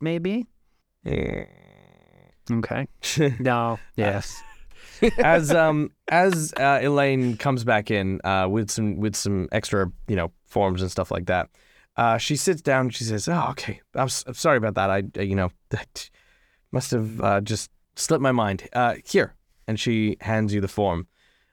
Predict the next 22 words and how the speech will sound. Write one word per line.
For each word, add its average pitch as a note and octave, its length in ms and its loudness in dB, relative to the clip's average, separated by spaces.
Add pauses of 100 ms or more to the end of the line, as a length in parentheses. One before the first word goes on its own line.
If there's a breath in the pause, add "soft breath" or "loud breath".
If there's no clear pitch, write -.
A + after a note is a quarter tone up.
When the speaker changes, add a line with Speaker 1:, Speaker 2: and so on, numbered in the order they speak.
(180)
Speaker 2:
Uh, A#2 360 4
but A#2 200 -4
then F#3 140 0
she C4 180 -2
goes B2+ 280 0
to - 80 -8
try G2 240 0
and G2 160 0
reach F#2 220 -4
for F#2+ 80 -4
the F#2+ 100 -2
pen E3+ 200 0
again, G#2 320 -2 (380)
but A#2+ 220 0
it's - 180 -4
not F#2+ 160 0
there. C3+ 340 -2 (280)
Speaker 1:
I B2 60 0
look A#2+ 200 0
at G#2+ 60 -2
the A#2 80 0
duck. G#2+ 420 -4